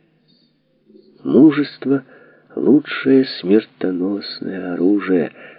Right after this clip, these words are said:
мужество нападающее. Оно забивает даже смерть до смерти, ибо оно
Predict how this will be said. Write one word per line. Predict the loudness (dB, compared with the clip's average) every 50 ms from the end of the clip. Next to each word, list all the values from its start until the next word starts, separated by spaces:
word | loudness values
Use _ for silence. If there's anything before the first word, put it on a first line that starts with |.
| _ _ -12
мужество | -6 -4 -2 -2 -2 -2 -4 -8 -12 -12 -12 -10 -8 -6
нападающее. | -4 -4 -2 -2 -2 -2 -2 -2 -4 -4 -6 -10 -10 -12 -12 -12 -10 -10 -10 -12 -14 -18 _ _ _ _ _ _ -20 -20 -20 -20 -20 -20 _ _ _ _ _ _ _ -6
Оно | -2 0 2 4 2 2
забивает | 2 0 0 4 4 6 6 6 6 4 2 2
даже | 0 0 0 0 -2 -4 -6 -12 -18 -14
смерть | -12 -6 0 2 4 4 4 4 2 0 -6 _ -16 -14 -12 -12 -14 -14 _ _ _ _ _ _ _ _ _ _ _ _ _ _
до | -8 -6 -6 -6 -6 -10 -16 -20 -20 -20 -16
смерти, | -16 -12 -12 -10 -10 -10 -12 -12 -14 -18 _ _ _ -20 -18 -18 -20 -20 _ _ _ _ _ _ _ _ _ _ _ _ _ _ _ _ _ _ _ _ _ _ _ _ _ _ _ _ _ _ _
ибо | -4 -4 -4 -2 -4 -4 -4 -4
оно | -4 -4 -2 -2 0 -2 -2 -6